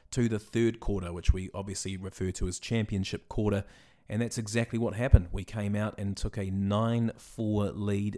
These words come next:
in that third quarter, uh, to really start to pull away at twenty-four sixteen at three quarter time.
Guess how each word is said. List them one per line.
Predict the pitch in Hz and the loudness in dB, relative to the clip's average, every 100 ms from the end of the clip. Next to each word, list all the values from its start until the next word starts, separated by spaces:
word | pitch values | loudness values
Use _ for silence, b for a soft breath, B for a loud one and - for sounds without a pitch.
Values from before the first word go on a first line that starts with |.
| - | -2
in | 104 98 | -2 0
that | 95 - | -4 -6
third | - 101 98 | -2 -2 -2
quarter, | - 104 98 - B B B B 98 | -4 -2 -2 -4 B B B B -6
uh, | 92 | -6
to | - | -2
really | 101 104 113 110 104 | -2 0 2 2 0
start | - 110 98 | -2 -2 -2
to | 101 | -4
pull | - 104 | -2 0
away | 101 98 98 95 | 0 0 -2 -4
at | - | -2
twenty-four | - 113 110 104 98 110 104 98 | 0 2 0 -2 -4 0 0 0
sixteen | - - - - - 117 107 90 | -4 -6 -6 -4 0 2 2 -2
at | - - | -8 -10
three | - - 110 110 101 | -10 -4 0 2 0
quarter | - 107 98 | 0 0 -2
time. | - 113 110 107 | -2 0 2 2